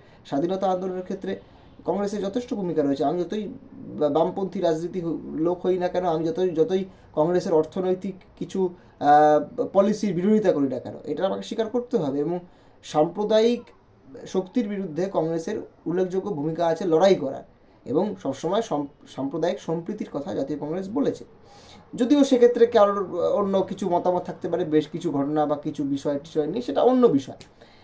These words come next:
দেখুন, বা-, বা-, যদি আমরা দেখি,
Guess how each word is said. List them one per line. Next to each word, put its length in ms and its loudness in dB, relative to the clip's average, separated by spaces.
দেখুন, 220 6
বা-, 260 -4
বা-, 640 4
যদি 180 4
আমরা 180 6
দেখি, 400 2